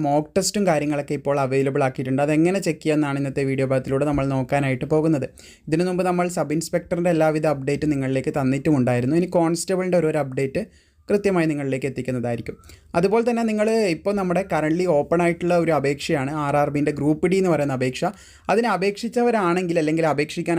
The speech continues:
ആഗ്രഹിക്കുന്നവരാണെങ്കിൽ അതിനാവശ്യമായിട്ടുള്ള ക്ലാസ്സുകളൊക്കെ നമ്മുടെ സൈലത്തിൽ അവൈലബിൾ ആണ്. So, ആ, അതിൻ്റെ കൂടുതൽ വിവരങ്ങളൊക്കെ നിങ്ങൾക്ക് ഇവിടെ കാണാൻ സാധിക്കും. ടു ട്രിപ്പിൾ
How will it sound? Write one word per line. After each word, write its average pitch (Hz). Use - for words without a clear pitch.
ആഗ്രഹിക്കുന്നവരാണെങ്കിൽ 160
അതിനാവശ്യമായിട്ടുള്ള 190
ക്ലാസ്സുകളൊക്കെ 160
നമ്മുടെ 151
സൈലത്തിൽ 139
അവൈലബിൾ 139
ആണ്. 127
So, 196
ആ, -
അതിൻ്റെ 156
കൂടുതൽ 165
വിവരങ്ങളൊക്കെ 160
നിങ്ങൾക്ക് 151
ഇവിടെ 147
കാണാൻ 143
സാധിക്കും. 143
ടു 175
ട്രിപ്പിൾ 165